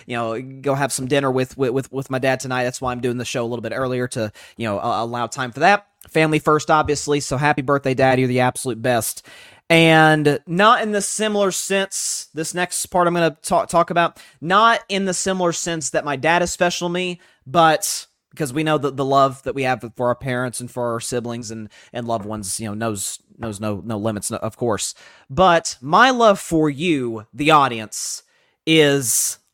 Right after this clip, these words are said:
off the charts because literally on Friday, I mentioned about how in between Wednesday and Friday show, again, Carving It Up, M-, Monday, Wednesday, Friday, uh, on, on, on, on YouTube and Twitter, I mentioned that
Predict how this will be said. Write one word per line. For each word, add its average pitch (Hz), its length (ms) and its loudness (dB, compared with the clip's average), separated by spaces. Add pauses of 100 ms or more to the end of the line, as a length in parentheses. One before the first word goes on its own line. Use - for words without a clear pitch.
off 170 240 6
the 160 80 -6
charts 117 400 -6
because 165 720 0 (720)
literally 277 720 4
on 208 260 2
Friday, 147 800 0 (480)
I 165 160 6
mentioned 196 500 2
about 165 300 6
how 160 160 4
in 208 180 -2
between 202 480 -4
Wednesday 226 480 0
and 202 140 -4
Friday 175 260 4
show, 170 240 2
again, 165 160 -4
Carving 170 320 0
It 185 80 2
Up, 175 160 4
M-, 151 300 -4
Monday, 180 260 2
Wednesday, 196 320 -4
Friday, 151 500 2 (300)
uh, 139 420 8
on, 160 280 2
on, 165 260 -2
on, 156 300 -2
on 170 140 -4
YouTube 160 260 -2
and 196 80 -6
Twitter, 131 320 0 (720)
I 196 160 8
mentioned 208 420 0
that 175 260 6